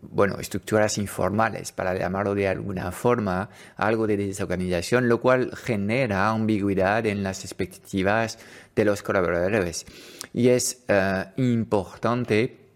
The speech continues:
eh, tratar de establecer buenos roles y responsabilidades y evitar, eh, solapamientos, confusiones en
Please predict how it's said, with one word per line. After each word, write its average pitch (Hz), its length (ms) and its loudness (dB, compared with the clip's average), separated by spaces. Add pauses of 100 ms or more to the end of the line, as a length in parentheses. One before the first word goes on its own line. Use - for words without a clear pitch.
(640)
eh, 98 220 -4
tratar 98 400 0
de 107 340 0
establecer 92 480 -4
buenos 95 480 -4 (360)
roles 110 340 2
y 101 40 -4
responsabilidades 95 840 -2
y 101 140 2
evitar, 95 680 0 (360)
eh, 87 680 -4
solapamientos, 98 920 -2
confusiones 92 920 -4 (280)
en 101 360 0